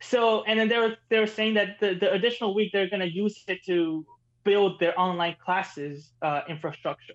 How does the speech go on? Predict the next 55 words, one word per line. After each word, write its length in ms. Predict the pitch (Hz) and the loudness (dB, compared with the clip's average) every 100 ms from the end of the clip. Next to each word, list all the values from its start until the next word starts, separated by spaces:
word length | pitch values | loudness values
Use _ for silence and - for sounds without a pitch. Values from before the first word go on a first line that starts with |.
| _ - - - | _ -20 -20 -6
So 160 | - 208 | 0 2
we 140 | 247 | 4
were 80 | 240 | 4
like, 180 | 190 185 | 2 -2
"Okay, 400 | 208 - 196 180 | -4 -2 0 0
maybe 420 | 185 190 196 185 | 0 0 0 0
they're 200 | 180 180 | 0 0
gonna, 280 | 165 175 170 - - | 0 -2 -4 -8 -2
they're 180 | 175 170 | -2 0
gonna 180 | 180 170 | -4 -4
kick 160 | 180 175 | -6 -4
people 260 | 180 160 | -4 0
out." 320 | 170 165 156 - | 2 2 0 -2
So 80 | |
I 120 | 202 254 | 0 2
was 120 | 277 | 0
making, 260 | 233 220 214 | -2 -2 -2
like, 220 | 185 151 | -2 0
I 80 | 185 | 0
was 120 | 190 - | 0 -2
being 180 | 196 185 | -4 -2
mentally 360 | 180 190 185 175 | -4 -4 -4 -4
prepared, 400 | - - 190 160 | -8 -2 0 0
but 80 | 160 | 0
I 40 | 254 | 0
was 80 | |
still 160 | 262 247 | 0 -2
going 200 | 214 208 | 0 0
out 140 | 196 190 | 0 -2
to 60 | - | -2
H 160 | 180 185 | -2 -2
E 140 | 160 | -6
B 240 | 175 175 170 _ _ 165 | -6 -6 -8 _ _ -6
or 120 | 160 | -2
Target 320 | 190 190 151 | -2 -2 -4
to 40 | 151 | -4
buy, 240 | 156 180 180 _ | -2 -2 -4 _
to 80 | 170 165 | -8 -2
buy 140 | 160 | -2
groceries. 580 | 156 190 202 170 151 151 _ _ _ _ _ | -2 -8 -8 -10 -12 -12 _ _ _ _ _
And 120 | 185 | 0
then 120 | 196 196 | 0 2
the 80 | |
next, 400 | 185 220 277 - _ - | 2 0 -2 -6 _ -4
uh, 680 | 190 180 170 165 160 156 160 | 0 2 4 4 2 0 -4
the 120 | 170 165 | -8 -2
following 480 | 226 247 240 208 170 | 2 4 4 2 2
Wednesday, 420 | 175 226 226 160 | 0 0 -2 -2
a 120 | 160 170 | 0 0
week 240 | 220 220 | -2 -2
later, 400 | 180 208 165 156 - _ 202 | 0 0 -2 -6 -12 _ -2
they, 220 | 202 - _ | -2 -4 _
they 240 | 202 190 190 | 0 2 2
announced 460 | 190 185 220 247 | 0 0 0 -2
that 100 | 214 | -4